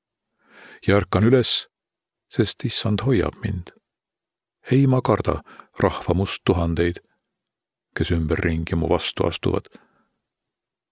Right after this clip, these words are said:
Tõuse, Issand, päästa mind, mu Jumal.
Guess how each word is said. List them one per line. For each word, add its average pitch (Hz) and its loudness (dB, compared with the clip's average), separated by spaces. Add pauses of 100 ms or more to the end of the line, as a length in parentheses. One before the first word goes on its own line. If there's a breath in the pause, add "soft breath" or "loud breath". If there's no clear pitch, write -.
(360)
Tõuse, 92 4 (160)
Issand, - -4 (560 loud breath)
päästa 101 0
mind, 82 -2
mu 90 -2
Jumal. 92 -4